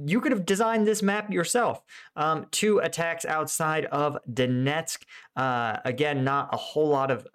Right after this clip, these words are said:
movement to show for it. Um, and of course, atta-, uh, an anemic attack in the east of Bakhmut, some efforts in Klachivka to the south, uh, an effort in the, uh, uh, Pihorodne,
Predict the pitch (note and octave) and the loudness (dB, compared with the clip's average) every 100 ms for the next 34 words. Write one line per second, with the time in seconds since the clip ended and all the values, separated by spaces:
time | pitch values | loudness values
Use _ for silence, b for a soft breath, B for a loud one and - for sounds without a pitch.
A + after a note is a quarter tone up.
0 | - A#2 C#3 C#3 C#3+ B2+ A#2+ - C#3+ C3 | -6 0 0 0 -2 -4 -4 0 0 2
1 | C#3+ C#3 E3+ B B B - C3+ C3 B2+ | 2 2 -2 B B B -2 0 0 -2
2 | D#3 D#3 C#3+ B2 - D3+ D#3 D3 - - | -4 -2 -2 -4 -4 0 2 0 -4 -6
3 | B2+ - C3 - B2 A#2+ B2 A#2+ A#2 D3 | -6 -6 -8 -6 -4 -2 0 0 0 0
4 | D#3+ D3+ B2+ C#3 C3+ C3+ B B B A#2+ | 0 -2 -2 -2 -4 -6 B B B -6
5 | A#2 D#3+ - D3+ B2+ C#3 C#3 C#3+ C#3 - | -2 -2 0 -2 0 -2 0 -2 -2 -6
6 | B B - D#3 D3+ D3 - C3+ C3+ C3+ | B B -2 0 0 -4 -4 -6 0 0
7 | B2+ - C3 B2+ A2+ - C#3+ C3+ C3+ B2+ | 0 -2 -4 -2 -4 -2 -2 -2 -2 -2
8 | G2+ F#2+ - - C#3 C#3 C3+ B B B | -2 -2 -2 -2 0 -2 -4 B B B
9 | - B2 A#2 A2 G#2 - - B2 A#2+ A2+ | -2 0 0 0 -2 -4 -2 0 0 -2
10 | - C#3+ C#3+ C#3 - _ C3+ C3 B2+ B2 | -4 -4 0 0 0 _ -2 0 0 -2
11 | b b b - A#2 B2 A#2 A2+ G#2+ G2+ | b b b -10 -2 0 2 0 0 0
12 | G2 G#2 b b _ _ _ - A#2+ G#2 | -2 -4 b b _ _ _ -8 -4 -2
13 | F#2+ F#2+ - A2+ _ _ _ - B2+ A#2+ | 0 -2 -6 -14 _ _ _ -4 -2 0
14 | A#2+ D3 D#3 D3+ D3+ D3+ | 0 0 0 -2 -2 -4